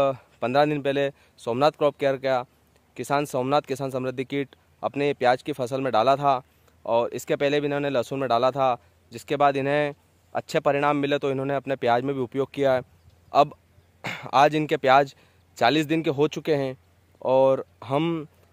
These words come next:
इनके प्याज देखते हैं, इसकी क्वालिटी देखते हैं और इनसे ही पूछेंगे कि इन्हें कितने अच्छे रिजल्ट मिले हैं। अब पहले तो आप इनके प्याज देखिए, ये चालीस दिन के प्याज की साइज़ है,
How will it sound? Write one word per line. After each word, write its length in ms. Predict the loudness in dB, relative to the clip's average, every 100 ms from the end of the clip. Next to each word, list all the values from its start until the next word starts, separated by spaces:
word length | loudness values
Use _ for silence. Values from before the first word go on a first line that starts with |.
| _
इनके 220 | -8 -4 -2
प्याज 360 | 4 4 4
देखते 320 | 2 -2 0 -2
हैं, 280 | 0 -4 -8 _ _ -20
इसकी 240 | -8 -8
क्वालिटी 420 | 0 2 2 -2
देखते 300 | -2 -2 -2
हैं 180 | -4 -6 -2
और 340 | 2 4 2 0
इनसे 220 | -4 -2
ही 60 | -2
पूछेंगे 400 | -2 -4 -2 0
कि 60 | 0
इन्हें 260 | 0 -2 -4 _ _ _
कितने 220 | -6 0
अच्छे 240 | 0 0 -4
रिजल्ट 260 | 0 0
मिले 200 | 0 2
हैं। 180 | 2 -2 -10 _ _ _ _ -6
अब 100 | -4
पहले 300 | -2 0 4
तो 80 |
आप 140 | 4 4
इनके 180 | 0 -4
प्याज 260 | 0 2
देखिए, 320 | 2 -2 0 0
ये 120 | 0
चालीस 320 | 2 0 0
दिन 160 | -2 -2
के 80 | 0
प्याज 260 | 2 0
की 100 | -2
साइज़ 340 | -2 0 0 -2
है, 140 | -4